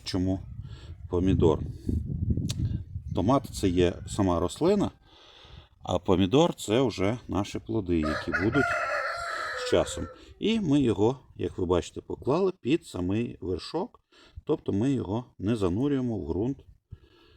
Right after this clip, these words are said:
глибше. Таким і лишаємо його. Це у нас перший метод. Цей метод нам дасть найранішній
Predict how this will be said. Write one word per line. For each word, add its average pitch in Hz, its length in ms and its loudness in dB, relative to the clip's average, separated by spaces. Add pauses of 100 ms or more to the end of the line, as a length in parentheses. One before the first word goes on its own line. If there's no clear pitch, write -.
(260)
глибше. 85 560 0 (340)
Таким 190 340 -4 (380)
і 127 100 -4
лишаємо 104 640 -2
його. 170 340 -2 (140)
Це - 120 -8
у 117 60 0
нас 120 160 -2
перший - 400 -4
метод. 110 360 0 (800)
Цей 87 280 4
метод 135 400 2
нам 87 220 0
дасть 90 400 2 (400)
найранішній 92 1400 4